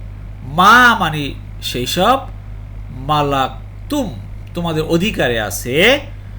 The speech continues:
মাফাতিহাহু, মিফতার প্লুরাল হলো মাফাতি, মিফতা, মিফতা মানে চাবি, এর প্লুরাল হলো মাফাতিহু, যার চাবি তোমাদের অধিকারে আছে,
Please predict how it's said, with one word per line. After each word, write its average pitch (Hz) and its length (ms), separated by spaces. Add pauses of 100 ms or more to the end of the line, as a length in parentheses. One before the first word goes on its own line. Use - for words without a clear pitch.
(580)
মাফাতিহাহু, 170 1900 (920)
মিফতার 233 520 (280)
প্লুরাল 214 400
হলো 240 180 (400)
মাফাতি, 143 640 (640)
মিফতা, 139 640
মিফতা 180 280
মানে 202 220
চাবি, 107 300 (840)
এর 139 120 (140)
প্লুরাল 190 380
হলো 214 200 (440)
মাফাতিহু, 160 1120 (380)
যার 180 420
চাবি 151 300 (100)
তোমাদের 139 340 (120)
অধিকারে 143 460
আছে, 143 260